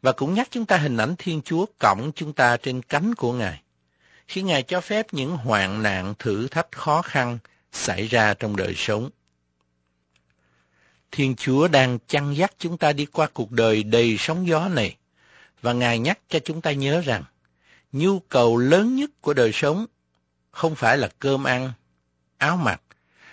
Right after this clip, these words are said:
hay nhu cầu nào khác hơn là chính lời phán dạy của Thiên Chúa. Lắng nghe tiếng Chúa, tuân thủ, làm theo, chúng ta sẽ kinh nghiệm ơn dẫn dắt và ơn cứu chuộc của Ngài.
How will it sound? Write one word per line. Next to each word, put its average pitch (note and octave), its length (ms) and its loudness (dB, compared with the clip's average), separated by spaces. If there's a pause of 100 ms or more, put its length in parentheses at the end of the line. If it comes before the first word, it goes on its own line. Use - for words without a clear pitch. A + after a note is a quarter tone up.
hay E3 340 -2
nhu E3+ 260 0
cầu A#2 260 2
nào A2+ 220 2
khác - 340 0
hơn D3 300 2 (480)
là G#2 140 -2
chính F#3+ 400 -2
lời G#2 380 2
phán D3 360 -2
dạy G2 380 0
của G2+ 160 -8
Thiên F#2+ 260 -8
Chúa. G#2+ 320 -8 (1400)
Lắng A#2+ 380 0
nghe C#3+ 160 4
tiếng D3+ 300 -4
Chúa, D3 320 -2 (680)
tuân F#3+ 260 2
thủ, A2+ 460 0 (360)
làm G#2+ 340 2
theo, A2 320 -4 (540)
chúng G3 180 -6
ta F#3 140 2
sẽ E3 140 -4 (120)
kinh G#3 200 -4
nghiệm A#2 260 0
ơn D3 360 0
dẫn G#2+ 280 -2
dắt D#3+ 180 -2 (480)
và F#2+ 260 -2
ơn A2+ 400 -4
cứu E3+ 320 -2
chuộc F#2 300 -2
của G2+ 180 -6
Ngài. F#2 300 -6